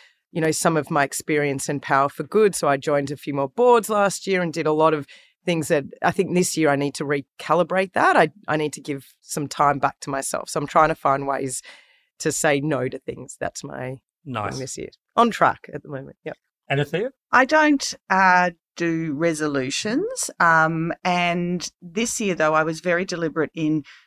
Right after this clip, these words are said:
Speaker 3: not setting expectations. I, I've had a really unusual few years being in the States in, with covid and coming back and my family being sort of stuck in the States for a little bit longer. I got stuck in Sydney for longer than, than I had thought I would with lockdowns. And I found myself keeping on saying,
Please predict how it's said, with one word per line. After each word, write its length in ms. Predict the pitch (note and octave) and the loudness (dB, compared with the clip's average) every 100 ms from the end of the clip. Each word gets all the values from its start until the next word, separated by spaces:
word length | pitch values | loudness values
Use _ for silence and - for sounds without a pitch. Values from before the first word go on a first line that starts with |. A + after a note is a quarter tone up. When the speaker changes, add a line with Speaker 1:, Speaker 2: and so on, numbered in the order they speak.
| _ | _
Speaker 3:
not 240 | F3 F3+ - | 0 2 0
setting 380 | - F3 E3+ E3 | -2 -2 0 0
expectations. 920 | C#3+ - D3 - D3 C3 - A#2+ C3 - | -2 -2 -4 -2 -2 -2 -6 -8 -10 -2
I, 140 | B2+ - | 0 2
I've 140 | E3+ | 0
had 160 | F3 E3+ | 2 2
a 60 | D#3 | 2
really 300 | D#3+ E3 D#3+ | 2 2 4
unusual 560 | D3 D3+ D3+ D3+ D#3 | 4 4 4 2 -4
few 240 | C#3 D#3+ C#3+ | -6 -2 0
years 440 | C#3 D3 C3+ - - | 0 0 -2 -4 -8
being 280 | C#3+ C#3 C3+ | -4 -2 -2
in 180 | C3 C#3 | -2 -2
the 60 | |
States 440 | C3 G3 E3+ - - | 0 2 2 0 -4
in, 180 | D3+ C3 | -2 -2
with 220 | C#3+ C#3 | -6 -10
covid 360 | - F#3 D#3+ D#3+ | 0 2 2 0
and 100 | C#3 | -6
coming 220 | - C3+ | -6 -2
back 280 | A3 G3 F#3 | 2 4 2
and 80 | D#3 | -2
my 100 | B2+ | -6
family 400 | - D3 D3+ D3 | -2 -4 -2 -6
being 360 | C#3+ C#3 C#3 C#3 - - _ | -2 0 0 -2 -10 -20 _
sort 160 | _ C#3+ | _ -16
of 40 | - _ _ | -16 _ _
stuck 400 | - - E3+ E3 | -12 -2 0 2
in 80 | D3 | 0
the 80 | C#3+ | 0
States 320 | - A3+ G3+ | 4 4 4
for 80 | G3+ | 2
a 40 | |
little 140 | F#3+ | 4
bit 100 | F3 | 4
longer. 280 | F3 F#3 F3+ | 4 4 6
I 120 | D3 | 6
got 160 | E3 - | 6 4
stuck 200 | - D#3 | 2 0
in 80 | C#3+ | -2
Sydney 280 | B3+ A3+ G#3+ | -2 0 0
for 120 | F#3 | 2
longer 260 | E3+ E3 D#3 | 2 2 0
than, 200 | D#3 D3+ | 0 -2
than 140 | D3+ | -2
I 100 | D#3 D3+ | 0 0
had 180 | D3+ | -2
thought 260 | - D3 D3+ | -4 -2 2
I 80 | D3+ | 0
would 280 | D3 D3+ - | 2 -2 -2
with 160 | D3 | -6
lockdowns. 560 | D#3 D3+ - D#3 D3 C#3+ - - _ - | 0 0 2 2 2 0 -8 -20 _ 2
And 260 | F3 F3 | 4 4
I 120 | - F3 | 2 2
found 340 | - G3+ G#3 | 4 4 6
myself 520 | F#3 F#3 F#3 D#3+ D#3+ | 2 2 2 4 2
keeping 360 | - F3 D3+ D#3 | -2 -2 -2 -2
on 200 | D3 D3 | 0 -2
saying, 400 | - C#3+ C#3 C#3+ | -4 -2 0 0